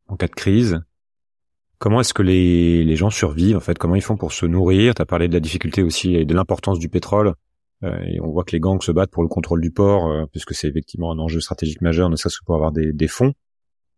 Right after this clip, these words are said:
Comment est-ce que, euh, ça se passe, euh, en Haïti ? Quelles sont les actions prises par la population ? Est-ce qu'on a un retour du troc ? Euh, comment, euh, est-ce que les campagnes, du coup, prennent du poids parce que c'est là qu'on arrive à cultiver quand même deux, trois choses ? Qu'est-ce qui se met en place fon-,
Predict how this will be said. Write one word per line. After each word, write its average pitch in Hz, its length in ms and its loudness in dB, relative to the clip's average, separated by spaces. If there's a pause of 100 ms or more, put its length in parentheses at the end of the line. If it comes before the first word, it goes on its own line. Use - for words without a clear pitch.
(1160)
Comment 131 400 4
est-ce - 180 0
que, - 140 0
euh, 85 540 4
ça 71 140 -4
se - 80 -6
passe, - 420 -2
euh, 76 400 -4
en 76 140 -4
Haïti ? 80 320 -2
Quelles 104 120 0
sont - 180 -2
les 85 220 2
actions 107 400 0
prises 101 220 -2
par 92 120 0
la 85 80 0
population ? 117 640 0
Est-ce 104 140 0
qu'on 92 220 2
a 85 40 2
un 82 120 0
retour 80 320 -2
du 82 120 -6
troc ? 123 480 2
Euh, 90 160 2
comment, 90 460 0
euh, 82 420 2
est-ce - 140 -4
que - 80 -2
les 85 120 2
campagnes, 98 400 0
du 92 100 0
coup, 95 160 -4
prennent 87 200 0
du 85 120 -2
poids 98 220 0
parce - 180 -4
que - 80 -6
c'est 82 280 0
là 87 180 2
qu'on 87 200 -4
arrive 82 260 0
à 82 60 0
cultiver 82 400 -4
quand 87 120 -4
même 85 120 -2
deux, 80 80 -6
trois 90 180 -6
choses ? 131 360 0 (600)
Qu'est-ce - 180 0
qui - 100 -12
se - 100 -4
met 101 60 2
en 92 80 2
place 95 260 0
fon-, - 200 -4